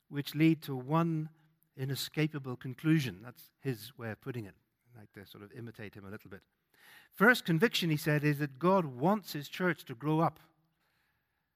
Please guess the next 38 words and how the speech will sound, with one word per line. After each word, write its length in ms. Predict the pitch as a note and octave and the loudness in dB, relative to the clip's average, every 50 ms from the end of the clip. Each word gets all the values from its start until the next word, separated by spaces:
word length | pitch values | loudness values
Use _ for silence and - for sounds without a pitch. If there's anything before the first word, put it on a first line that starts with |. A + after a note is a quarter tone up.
| _ _ _ _ - | _ _ _ _ -2
Not 160 | D#3+ F#3+ F#3 | -2 -2 0
just 140 | F#3+ E3+ - | -2 -4 -4
to 60 | E3 | 2
grow 180 | D#3 E3 E3 | 4 4 4
bigger, 400 | D3 D3 E3 E3+ C3+ D3+ F#3+ A3+ - - _ _ _ _ _ _ _ _ _ _ _ _ _ _ _ | 6 6 4 6 6 2 2 0 -4 -12 _ _ _ _ _ _ _ _ _ _ _ _ _ _ _
but 140 | - C#3 - | -10 -10 -8
to 100 | - C#3 | -6 -8
grow 280 | A#2+ A#2+ C3 C#3 C#3 C3+ | -4 0 4 4 6 6
up 220 | E3 F3 - - - - _ _ _ - | 6 6 4 0 -10 -20 _ _ _ -14
in 180 | C3 B2+ B2+ | -10 -10 -10
maturity. 580 | B2 A#2 - - C#3 B2+ B2 B2 - - - - _ _ _ _ - _ - | -10 -10 -8 -8 -8 -6 -8 -8 -12 -14 -18 -20 _ _ _ _ -20 _ -2
And 120 | F#3 G3+ | 2 4
then 120 | G#3+ G#3 F#3+ | 6 6 6
he 120 | F3 E3 | 6 6
would 140 | D3 C#3 - | 4 4 0
quote 220 | - D#3 C#3 C#3 | -2 -2 -2 -2
verses 420 | B2+ A#2+ B2+ C3+ C#3 C3+ C#3+ C3 A#2+ | -2 -2 -2 -2 -2 -2 -4 -4 -2
like 180 | B2+ B2 - | -2 -4 -4
we 80 | A#2+ A#2 | -6 -10
just 200 | A2 A#2 A2 - | -12 -12 -12 -10
looked 220 | A2 A2 - - | -10 -12 -10 -6
at 180 | A2+ A2+ B2+ A#2+ - _ _ _ _ _ | -4 -4 -4 -4 -8 _ _ _ _ _
from 240 | _ A#2 A2 G#2 G#2 | _ -14 -12 -12 -14
Paul 360 | - - A#2 A#2 A#2+ B2 A2+ | -12 -8 -6 -4 -4 -4 -6
and 100 | A2 G#2+ | -6 -4
elsewhere, 540 | G#2+ A2 A2+ - - - G2+ G#2 G#2 G2+ G#2 - _ - _ _ - - | -4 -4 -4 -6 -8 -12 -12 -12 -10 -12 -12 -14 _ -20 _ _ -14 -12
uh, 140 | G#2 G#2+ B2+ | -10 -8 -4
and 220 | C#3+ B2+ A#2+ A2+ - | -4 -4 -4 -4 -6
from, 180 | A#2+ G#2 G#2+ | -10 -12 -12
say, 300 | G#2 - B2 A#2+ A#2 A2+ | -8 -4 -2 -2 -2 -4
Jesus' 360 | G#2+ A#2 A#2+ A2+ G#2+ A2+ G#2+ | -6 -8 -10 -10 -12 -14 -16
parable 480 | F#2+ - A2+ A#2 A#2+ A#2+ A#2+ A#2 A#2 A2 | -18 -14 -8 -4 -4 -2 -2 -4 -6 -10
of 120 | G2+ F#2+ | -14 -14
the 60 | G#2 G2+ | -14 -14
seed 360 | - - C3 B2+ B2+ B2 A2+ | -12 -10 -10 -10 -10 -10 -12
and 100 | G#2+ G2 | -14 -14
the 60 | G2 | -14
sower. 400 | - - D3 C#3+ D3 D3+ D#3 E3 | -8 -4 -2 2 2 2 2 2